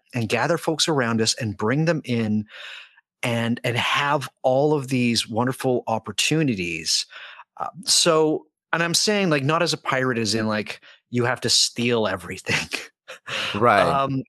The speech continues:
Speaker 1: or you have to dumpster dive, but you just, you really have to have that kind of, I'm just gonna say, like, a, almost like an entrepreneurial,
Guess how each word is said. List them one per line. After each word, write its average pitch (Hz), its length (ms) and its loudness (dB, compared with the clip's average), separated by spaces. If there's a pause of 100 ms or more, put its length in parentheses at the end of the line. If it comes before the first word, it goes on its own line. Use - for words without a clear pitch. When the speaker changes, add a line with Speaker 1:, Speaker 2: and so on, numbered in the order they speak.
(100)
Speaker 1:
or 165 100 2
you 160 100 0
have 151 200 -2
to 175 80 2
dumpster 147 500 0
dive, 139 460 0
but 143 160 -2
you 151 80 -2
just, 170 180 -2
you 170 160 2
really 185 380 2
have 160 340 -2
to 165 140 0
have 123 420 0 (460)
that 135 160 -2
kind 151 260 0
of, 123 320 -2 (960)
I'm 143 120 -4
just - 140 -2
gonna 202 120 -4
say, 143 180 -2
like, 123 220 -2
a, 110 200 -2
almost 156 300 -2
like 180 100 0
an 151 160 -2
entrepreneurial, 127 1040 0